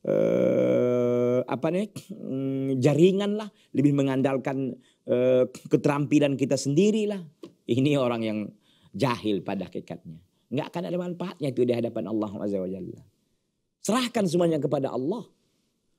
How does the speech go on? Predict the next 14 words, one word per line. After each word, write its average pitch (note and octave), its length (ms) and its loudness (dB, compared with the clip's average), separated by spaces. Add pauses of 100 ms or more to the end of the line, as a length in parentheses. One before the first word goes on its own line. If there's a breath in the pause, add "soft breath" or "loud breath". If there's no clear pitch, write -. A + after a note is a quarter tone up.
(140)
Tapi G3 80 6
bukan C#4+ 160 4
berarti G#3+ 320 0
serahkan A3 240 -2
semuanya G3+ 240 2
kepada G3 240 -2
Allah, B3 80 0
kita G3 240 4
dulu-dulu F3+ 320 10
aja, G#3+ 160 2
Pak A3 80 -2
Ustaz. F#3 160 -2
Enggak A#3+ 320 -2
juga. F#3 340 0